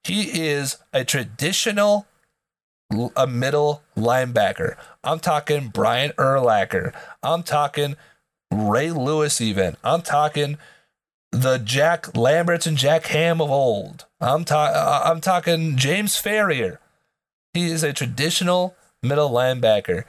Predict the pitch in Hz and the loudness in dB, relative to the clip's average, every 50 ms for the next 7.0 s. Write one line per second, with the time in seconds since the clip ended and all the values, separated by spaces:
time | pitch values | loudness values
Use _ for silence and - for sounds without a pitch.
0 | - - - _ - - 143 151 170 170 165 165 - - 170 156 156 156 147 143 | -14 -20 -20 _ -10 -6 -2 0 0 0 0 0 0 2 2 2 2 0 -2 -2
1 | - 143 143 135 123 127 147 180 196 196 190 143 107 104 104 117 151 - _ _ | -4 -4 -4 -2 0 0 2 2 2 2 2 2 2 0 0 -2 -4 -6 _ _
2 | _ _ _ - 113 113 113 113 127 120 - - - - - - - 127 - - | _ _ _ 0 0 2 0 -2 -4 -4 0 2 2 2 2 -2 -6 -4 0 0
3 | 120 127 143 151 - 214 226 196 123 107 117 131 147 - - - - 117 110 113 | 2 2 0 0 0 0 0 2 2 2 2 2 0 -4 -10 -4 -2 0 2 4
4 | 110 113 127 139 - - - 175 185 214 240 240 185 135 101 98 - - - - | 4 2 2 0 -4 -4 -2 0 2 2 2 2 2 0 0 -4 -10 -20 -20 -20
5 | - _ _ - 294 - 233 165 135 117 - - 147 123 - 135 120 107 - - | -20 _ _ -6 -2 0 0 0 -2 -2 -2 -2 -2 0 2 2 2 2 0 -4
6 | - - - 180 160 139 123 120 107 - - - - 123 120 113 107 98 - - | -8 -6 -4 -4 -2 -2 -2 0 0 0 0 2 4 4 4 4 4 2 0 -2